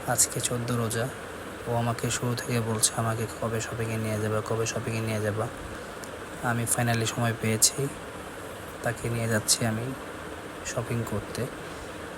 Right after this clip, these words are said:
তার ইচ্ছা হচ্ছে সে পাকিস্তানি ড্রেস কিনবে। আর বর্তমানে পাকিস্তানি ড্রেসের প্রতি প্রত্যেকটা মেয়ের আগ্রহ অনেক বেশি। যাই হোক, আমি বললাম, "ঠিক আছে,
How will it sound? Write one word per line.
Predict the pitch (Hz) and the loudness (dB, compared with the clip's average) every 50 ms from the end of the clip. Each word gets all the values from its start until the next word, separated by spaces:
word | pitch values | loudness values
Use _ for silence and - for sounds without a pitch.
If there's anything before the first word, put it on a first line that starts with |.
| - - - - - - - - | -10 -10 -10 -10 -10 -10 -4 0
তার | 117 117 113 113 110 110 107 107 113 | 2 4 6 6 6 6 4 2 0
ইচ্ছা | 113 120 120 - - - - 127 | -2 -2 2 4 4 6 6 6
হচ্ছে | 123 123 120 - - - 135 127 120 | 4 4 4 4 4 4 6 4 4
সে | - - 120 113 110 110 - - - | 4 2 2 0 -2 -4 -4 0 2
পাকিস্তানি | 117 120 123 123 120 - - 131 120 117 | 4 4 4 6 6 6 6 6 4 2
ড্রেস | 113 113 113 107 - - - | 0 0 2 2 2 2 2
কিনবে। | 110 104 98 95 95 87 - - - - - - - - - - - - - - - - | 0 0 0 0 -2 -4 -4 -6 -8 -10 -8 -6 -8 -8 -6 -8 -10 -10 -10 -10 -6 -2
আর | - 113 107 104 | 0 0 2 2
বর্তমানে | 113 117 - - - 147 143 135 127 120 120 120 | 0 0 0 2 2 4 4 4 4 2 2 2
পাকিস্তানি | - 123 127 127 120 - - 131 131 127 123 120 | 2 2 2 2 2 2 2 2 2 2 0 0
ড্রেসের | 123 120 117 - 123 120 - | 0 0 0 0 0 -2 0
প্রতি | 123 120 113 - - 120 113 - | -2 -2 -2 -2 -2 -2 -2 -2
প্রত্যেকটা | 123 117 - - - - 120 - - 127 120 | -2 -4 -4 -4 -2 -2 -2 0 0 0 0
মেয়ের | 113 117 117 117 120 117 | 2 2 2 2 2 4
আগ্রহ | 110 110 110 117 120 117 113 117 120 123 139 - - - - - - - - - - - - | 4 2 2 2 2 0 2 2 2 2 0 -2 -6 -10 -10 -10 -10 -10 -10 -10 -10 -4 0
অনেক | 127 120 123 117 113 110 | 2 2 2 2 2 0
বেশি। | 110 107 104 - 107 104 104 - - - - - - - - - - - - - 127 | 0 0 0 0 0 -2 -4 -6 -8 -4 -2 -2 -2 -2 -4 -6 -8 -8 -2 0 2
যাই | 120 127 131 135 | 4 6 6 6
হোক, | 120 127 135 139 - - 135 | 6 6 4 2 0 0 0
আমি | 123 120 117 | 0 2 2
বললাম, | 120 117 120 117 120 117 117 | 2 2 2 2 0 0 -2
"ঠিক | - 135 135 | -2 0 2
আছে, | 131 127 - - 143 | 4 4 4 4 4